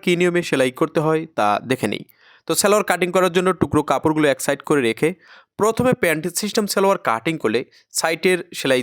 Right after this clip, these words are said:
জয়েন্টটা আমাদের করে নিতে হবে। তো এখান থেকে দুটি পার্ট নিতে হবে।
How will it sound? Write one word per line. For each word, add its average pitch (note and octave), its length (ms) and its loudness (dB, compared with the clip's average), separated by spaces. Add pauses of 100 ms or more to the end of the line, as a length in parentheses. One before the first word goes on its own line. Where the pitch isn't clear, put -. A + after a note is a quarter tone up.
জয়েন্টটা D3+ 400 2
আমাদের D3 260 -2
করে B2 180 0
নিতে G2 200 -6
হবে। F#2+ 160 -2 (360)
তো - 40 -4 (140)
এখান G3+ 240 2
থেকে G3 160 2
দুটি D3 260 0 (100)
পার্ট A#2+ 220 2 (140)
নিতে D3 260 0
হবে। D3+ 140 0